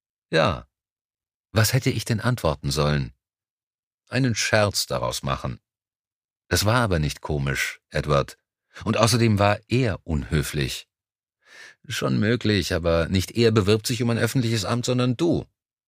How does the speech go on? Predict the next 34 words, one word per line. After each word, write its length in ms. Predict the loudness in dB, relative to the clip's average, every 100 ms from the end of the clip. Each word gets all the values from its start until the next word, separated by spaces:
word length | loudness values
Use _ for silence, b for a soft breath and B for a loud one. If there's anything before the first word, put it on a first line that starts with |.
| _
Deshalb 380 | 2 4 4 2
kann 140 | 0
er 120 | 2 4
sagen, 360 | 4 4 2
was 100 | 2
er 140 | 2 2
will. 280 | 2 0 -6 _ _ _ _ -2
Und 80 |
vergiss 320 | 2 4 4 2
nicht, 240 | 0 -2 B B B
seine 340 | 2 4 4 2
Artikel 460 | 0 -2 2 2
werden 240 | 2 0 2
täglich 360 | 2 2 0
von 160 | 2 2
mehr 180 | 2 0
als 120 | -2
fünfhunderttausend 880 | 0 2 2 0 0 0 0 0 2
Leuten 280 | 0 2
in 120 | -2 -2
Chicago 440 | -4 -2 0 0
gelesen, 460 | 0 2 2 0 -4 B -2
einschließlich 640 | 2 2 2 0 0 0
der 100 | 2
meisten 400 | 2 2 0 0
deiner 240 | 2 2
Wähler. 460 | 2 2 0 -2 -8 _ _ _ _ _ _ _ _ _ B B
Du 120 | 0 2
willst 280 | 2 2
also, 220 | 0 2 2
dass 180 | 0
ich 120 | -2 0
Kompromisse 560 | 0 2 2 2 0
mache? 400 | -4 -4 -4 -6